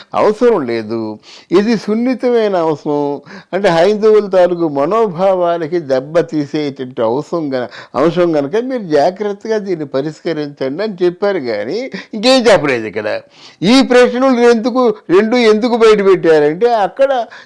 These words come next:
జగన్మోహన్ రెడ్డి తాలూకు భక్తులు ఉన్నారు. టూ థౌజండ్ ట్వంటీ టూ వరకు జగన్మోహన్ రెడ్డి తాలూకు సొంత కేసులను వాదించి వందల వేల కోట్లు తీసుకున్న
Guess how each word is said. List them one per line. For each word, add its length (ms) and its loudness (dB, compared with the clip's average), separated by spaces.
జగన్మోహన్ 640 2
రెడ్డి 180 0
తాలూకు 360 2
భక్తులు 540 -2
ఉన్నారు. 600 -4
టూ 160 0
థౌజండ్ 460 4
ట్వంటీ 360 0
టూ 200 -4
వరకు 380 0
జగన్మోహన్ 640 0
రెడ్డి 160 -4
తాలూకు 380 -2
సొంత 340 -4
కేసులను 460 -4
వాదించి 520 -2
వందల 420 0
వేల 280 0
కోట్లు 340 -6
తీసుకున్న 580 -8